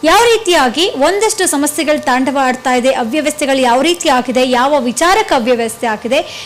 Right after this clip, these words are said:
ಇವೆಲ್ಲವನ್ನ ಕೂಡ ನೀವು ದೃಶ್ಯಾವಳಿಯಲ್ಲಿ ಗಮನಿಸ್ತಾ ಇರ್ಬೋದು. ಇನ್ನು ಅಲ್ಲಿ ಬೀದಿ ದೀಪದ ಸಮಸ್ಯೆ ಇದೆ. ಅಲ್ಲಿರುವಂಥ ಬೀದಿ ದೀಪಕ್ಕೆ ಕಾಯಕಲ್ಪ ಕೂಡ ಬೇಕಾಗಿದೆ.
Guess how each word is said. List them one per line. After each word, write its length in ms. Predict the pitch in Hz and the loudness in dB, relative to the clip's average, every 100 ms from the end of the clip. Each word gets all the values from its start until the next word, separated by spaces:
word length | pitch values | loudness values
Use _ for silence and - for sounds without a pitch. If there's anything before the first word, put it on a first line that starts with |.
| - | -6
ಇವೆಲ್ಲವನ್ನ 640 | 294 294 359 415 466 392 339 - | 0 4 4 6 4 2 0 0
ಕೂಡ 120 | 254 | 0
ನೀವು 300 | 254 320 247 226 - - - - 226 | 0 -2 -4 -10 -12 -20 -20 -8 0
ದೃಶ್ಯಾವಳಿಯಲ್ಲಿ 680 | 370 - 440 330 233 302 277 | 2 4 4 4 2 0 0
ಗಮನಿಸ್ತಾ 500 | 269 247 233 - 214 | 0 0 -2 -6 -8
ಇರ್ಬೋದು. 460 | 269 330 247 - - - - - - - - - - - - | -4 -4 -4 -8 -12 -14 -20 -20 -20 -20 -20 -20 -20 -16 -4
ಇನ್ನು 340 | 392 480 480 | 0 4 4
ಅಲ್ಲಿ 340 | - 359 440 339 254 339 - - | 4 4 4 2 0 -6 -10 -12
ಬೀದಿ 420 | 226 339 427 494 539 | -4 2 4 4 4
ದೀಪದ 320 | 427 427 349 | 2 2 2
ಸಮಸ್ಯೆ 480 | 359 302 285 285 302 | 2 2 0 -2 -2
ಇದೆ. 180 | 240 - - - | -4 -8 -14 -6
ಅಲ್ಲಿರುವಂಥ 520 | 254 294 277 285 277 294 | -2 0 0 -2 0 0
ಬೀದಿ 400 | 220 254 277 269 | 0 -2 -2 -2
ದೀಪಕ್ಕೆ 480 | 269 269 262 - 220 - - - - - - - - | -2 -4 -8 -4 -4 -4 -14 -20 -20 -20 -20 -20 -6
ಕಾಯಕಲ್ಪ 540 | 349 311 349 349 311 320 | 0 2 2 2 0 -2
ಕೂಡ 180 | 311 294 | 0 0
ಬೇಕಾಗಿದೆ. 600 | 262 254 254 269 240 262 | 2 0 2 0 2 2